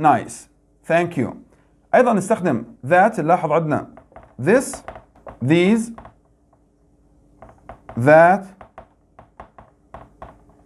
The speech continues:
those. This إذا كان عندنا قريب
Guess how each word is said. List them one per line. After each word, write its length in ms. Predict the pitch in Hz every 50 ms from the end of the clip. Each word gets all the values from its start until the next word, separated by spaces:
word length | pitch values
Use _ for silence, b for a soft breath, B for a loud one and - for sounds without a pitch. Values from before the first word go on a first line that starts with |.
| _ -
those. 520 | 127 151 165 - - - - - - _ _ _ _ _ _ _ _ _ _ _ _ -
This 280 | 120 160 233 262 247 -
إذا 140 | - 170 165
كان 180 | 170 208 196
عندنا 280 | 190 185 185 180 208 190
قريب 440 | - - 165 185 196 151 120 123